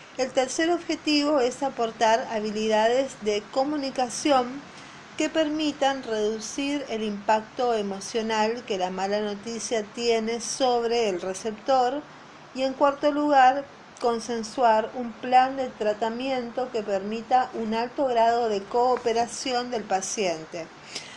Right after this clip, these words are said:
Hay que conocer la historia clínica,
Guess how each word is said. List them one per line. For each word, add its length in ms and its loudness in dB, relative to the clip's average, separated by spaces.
Hay 160 6
que 160 2
conocer 760 2
la 80 2
historia 480 0
clínica, 680 0